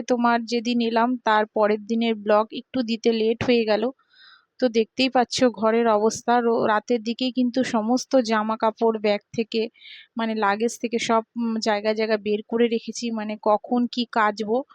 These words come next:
সেটাই। আর দেখো কি অবস্থা, সব জায়গায় জায়গায় জামা কাপড় ভর্তি। আর কোথাও ঘুরতে যাওয়া না তো, তো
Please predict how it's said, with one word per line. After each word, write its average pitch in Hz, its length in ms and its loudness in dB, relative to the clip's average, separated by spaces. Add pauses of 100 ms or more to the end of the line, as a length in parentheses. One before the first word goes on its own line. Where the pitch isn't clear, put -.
(400)
সেটাই। 233 500 0
আর 214 200 2
দেখো 208 320 0 (120)
কি 240 180 -4
অবস্থা, 214 600 0
সব 220 380 0
জায়গায় 202 420 -2
জায়গায় 214 340 -2
জামা 202 340 -4
কাপড় 220 360 0
ভর্তি। 202 480 -2 (560)
আর 262 100 0
কোথাও 277 340 2
ঘুরতে 226 420 0
যাওয়া 254 280 4
না 262 140 2 (100)
তো, 311 120 4 (220)
তো - 80 -2